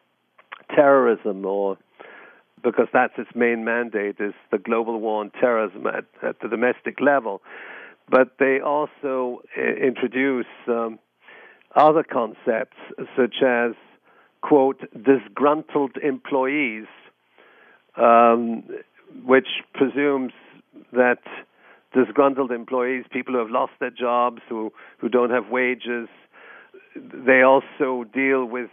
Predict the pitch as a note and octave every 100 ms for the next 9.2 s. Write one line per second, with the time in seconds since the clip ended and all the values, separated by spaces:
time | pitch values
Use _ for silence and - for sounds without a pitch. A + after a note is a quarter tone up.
0 | _ B2+ B2 A#2+ A#2+ A#2+ A2+ B2 C#3+ D3+
1 | C#3+ - B2 A2 G#2+ G#2 A#2 A2+ G#2+ -
2 | - - C3+ B2+ E3 E3+ D#3+ - _ -
3 | D#3 - - - - F#3+ - - - C3+
4 | - - - D3 - D#3 D3 C3 B2+ B2
5 | _ _ - _ - C3+ D#3+ D#3 D#3 C3+
6 | D3 D3 C3+ C3 C3 A#2+ - - C#3 C#3
7 | B2 A#2+ - C3 B2+ B2 B2 - A#2+ -
8 | B2+ B2 A#2 A2+ A#2+ A#2+ B2 A#2+ A#2 A2
9 | A2